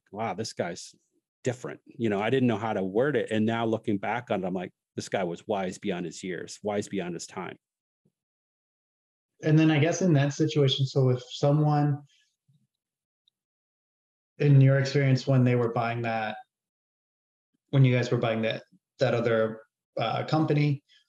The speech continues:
Speaker 2: or if you're helping those companies grow, like those small mom and pop shops, they're eventually,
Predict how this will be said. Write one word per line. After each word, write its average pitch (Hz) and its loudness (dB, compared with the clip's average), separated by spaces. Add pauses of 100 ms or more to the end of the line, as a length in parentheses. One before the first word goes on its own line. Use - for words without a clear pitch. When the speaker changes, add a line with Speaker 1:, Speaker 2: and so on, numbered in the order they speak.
Speaker 2:
or 139 4
if - -2
you're 147 2
helping 139 2
those 117 2
companies 117 0
grow, 127 2
like 107 0
those - -4
small 117 0
mom 110 0
and 107 -4
pop 117 -2
shops, 104 -4
they're 127 2
eventually, 131 0